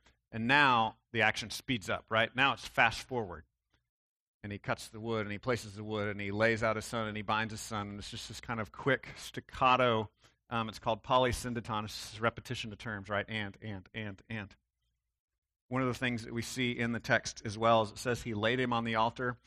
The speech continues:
This is another reason I think on our first reading or in our children's story Bibles, we, we think of it as, like, this little baby Isaac, and he lays him you know, lays this little baby on the altar,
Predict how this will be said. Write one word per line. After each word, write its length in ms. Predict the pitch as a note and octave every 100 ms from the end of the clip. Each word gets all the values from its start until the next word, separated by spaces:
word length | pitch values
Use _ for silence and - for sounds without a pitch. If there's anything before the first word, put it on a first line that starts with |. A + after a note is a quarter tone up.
| - -
This 100 | C#3
is 60 |
another 280 | B2+ C#3 C3+
reason 320 | A#2+ C3 C3+
I 100 | B2+
think 280 | A#2 C3 C3 - -
on 140 | A#2+
our 100 | A2
first 320 | - B2+ -
reading 460 | C3 B2+ B2+ B2+ A#2+
or 80 | A2
in 80 | G#2
our 100 | G#2+
children's 400 | - B2 A#2 -
story 240 | B2 A#2+
Bibles, 400 | A#2 A#2+ A#2+ A2+
we, 120 | A2+ -
we 80 | A#2
think 220 | - A#2+
of 80 | A2+
it 80 | A2+
as, 80 | G#2+
like, 160 | G#2
this 160 | A#2+ -
little 180 | A#2 A2
baby 320 | G#2+ G#2+ G#2+
Isaac, 320 | G2+ G#2+ A2+
and 80 | G#2
he 80 | G2
lays 240 | G#2 G#2
him 160 | A2 G#2 _ _ _
you 80 | A#2+
know, 80 | G#2
lays 180 | C3+
this 140 | B2 C3
little 180 | C3+ B2+
baby 280 | A#2+ A#2+
on 100 | A#2
the 120 | A2 A#2
altar, 420 | A#2+ - A2+